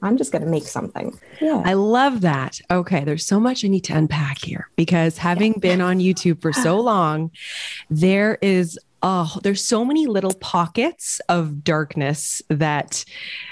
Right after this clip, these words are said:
Speaker 2: as a creator, you start to become acquainted with, like potty training. Mm-mm, I don't even go near that. I made one
Speaker 1: Mm-mm.
Speaker 2: mistake once and that video is not on my channel anymore. Um, so there's that. There's,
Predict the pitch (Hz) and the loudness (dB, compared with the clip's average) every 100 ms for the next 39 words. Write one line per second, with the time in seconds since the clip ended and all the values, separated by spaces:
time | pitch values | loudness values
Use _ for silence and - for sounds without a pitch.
0 | - - 180 180 185 - 196 165 185 180 | -16 -4 -2 0 0 0 2 4 2 2
1 | 175 165 - - 175 165 180 165 165 170 | 2 0 -2 -4 -4 0 -2 -2 -2 -2
2 | 175 156 147 147 143 185 185 196 254 - | 0 -2 -2 -2 -2 -2 0 0 0 -6
3 | - - 165 156 151 - 190 - _ _ | -8 -2 0 2 -2 -4 -10 -10 _ _
4 | - - 156 165 175 190 190 208 233 - | -20 -4 0 0 2 2 4 2 -2 -6
5 | - 180 156 131 120 190 170 170 156 147 | -4 -2 -2 -4 -4 -2 0 0 0 -2
6 | 131 135 151 202 220 226 233 _ - 165 | -2 0 0 2 0 0 -4 _ -2 0
7 | 156 143 156 175 170 - 170 175 175 185 | 0 0 0 0 0 0 0 0 0 0
8 | - 160 135 - - - - - 160 156 | -2 -2 -4 -10 -20 -20 -8 -2 2 2
9 | 143 135 - 147 143 143 - 143 139 139 | 2 -2 -2 0 2 -2 -4 -4 -2 -2
10 | 123 - 135 - - 156 208 240 240 - | -4 -2 -2 -2 -2 2 4 4 0 -2
11 | - 285 190 185 185 180 180 170 147 151 | -8 -2 0 2 0 -2 -2 0 0 -2
12 | 110 - 165 170 160 156 | -2 -4 0 0 0 -2